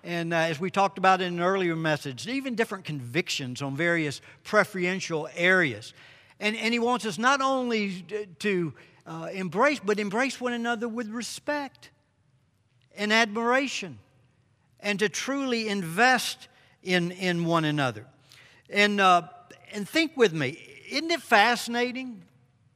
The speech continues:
First time I saw this, it blew me away. Isn't it fascinating that the Holy Spirit in-, inspired the Apostle Paul to use military terms to ex-, to express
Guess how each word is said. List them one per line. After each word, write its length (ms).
First 240
time 160
I 80
saw 320
this, 240
it 100
blew 160
me 120
away. 280
Isn't 320
it 160
fascinating 880
that 140
the 100
Holy 300
Spirit 420
in-, 220
inspired 600
the 80
Apostle 460
Paul 580
to 140
use 260
military 760
terms 680
to 120
ex-, 600
to 120
express 920